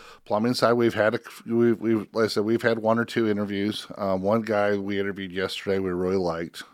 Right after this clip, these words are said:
Um, we, you know, we haven't made any official decisions yet, but, uh, you know, there are qualified candidates out there. It's a time of year, some shops, electricians are really slow right now locally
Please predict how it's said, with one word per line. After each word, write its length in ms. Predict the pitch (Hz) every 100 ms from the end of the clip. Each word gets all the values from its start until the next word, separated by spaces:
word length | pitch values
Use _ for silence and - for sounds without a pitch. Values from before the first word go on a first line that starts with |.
| _ _
Um, 520 | 90 85 80 80 80 - _
we, 120 | 98
you 40 | 87
know, 120 | 87
we 120 | 92
haven't 240 | 98 87 87
made 100 | 98
any 200 | 90 87
official 380 | 80 101 95 95
decisions 580 | 87 - 92 87 90 85
yet, 260 | 87 87 - - - - - - _
but, 360 | 107 98 - 117
uh, 260 | 104 107 98 - -
you 100 | 104
know, 220 | 107 101 117
there 240 | 123 120
are 120 | 113 123
qualified 600 | - 120 120 - 107 104
candidates 600 | - 95 98 107 107 107
out 200 | 101 -
there. 200 | 110 - - - - - - _ _
It's 160 | 123 120
a 60 |
time 280 | 107 120 123
of 60 | 131
year, 120 | 123
some 260 | - 107 127
shops, 340 | - 110 -
electricians 680 | 92 123 - 117 117 113 101
are 80 | 92
really 200 | 113 95
slow 260 | - 92
right 260 | 117 80 -
now 240 | 67 - - _ _ -
locally 580 | 98 101 - - 65